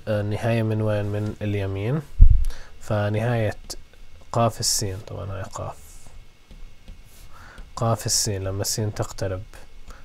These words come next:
من ستة من جهة اليمين، شو بتساوي نهاية؟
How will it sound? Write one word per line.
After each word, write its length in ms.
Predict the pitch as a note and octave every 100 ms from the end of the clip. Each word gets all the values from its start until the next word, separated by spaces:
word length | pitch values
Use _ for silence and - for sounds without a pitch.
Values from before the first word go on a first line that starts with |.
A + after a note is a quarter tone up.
| -
من 100 | G2+
ستة 380 | G2+ A2+ - G#2
من 340 | G2 G#2+ G2 F#2 -
جهة 320 | G#2+ A2+ G2 -
اليمين، 500 | G2 G2 G2+ A2 C#3 E3 - - - - -
شو 160 | -
بتساوي 440 | G#2+ - G#2+ G2+ G2+
نهاية؟ 600 | G2+ - G#2+ G#2+ B2+